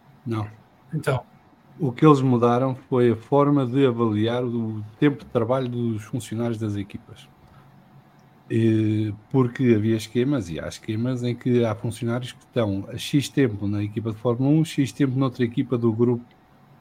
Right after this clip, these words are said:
Speaker 1: que tem a equipa de Fórmula um. Eh, e a fia quer analisar a fundo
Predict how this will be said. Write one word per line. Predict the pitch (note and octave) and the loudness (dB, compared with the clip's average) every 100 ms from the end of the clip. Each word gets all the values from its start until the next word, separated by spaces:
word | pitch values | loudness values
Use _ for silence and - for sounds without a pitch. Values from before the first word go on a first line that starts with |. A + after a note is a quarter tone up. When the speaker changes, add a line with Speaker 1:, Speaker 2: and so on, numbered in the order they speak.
| - | -4
Speaker 1:
que | G#2+ | -4
tem | G#2 A2+ G#2+ | -2 -2 0
a | |
equipa | G2+ G#2+ G2+ | -2 -6 -8
de | G2 - | -10 -10
Fórmula | F#2+ F2 - | -10 -10 -16
um. | - _ - - - _ - - - - | -20 _ -20 -20 -20 _ -20 -20 -20 -12
Eh, | A#2 G2 G2 F#2+ F#2+ G2 - - _ | -6 -4 -4 -6 -8 -8 -10 -16 _
e | B2 A2+ A#2 A#2 | 0 4 6 6
a | A2+ | 4
fia | G#2+ - C#3 C#3 | 0 -2 4 4
quer | C#3 C#3+ C#3 | 4 0 2
analisar | C#3+ C#3 C#3 C3 C3+ | 2 2 2 2 0
a | C3+ | 0
fundo | - D#3+ D#3 D#3+ E3+ A#3 D#4 | 0 0 0 -2 -4 -6 -12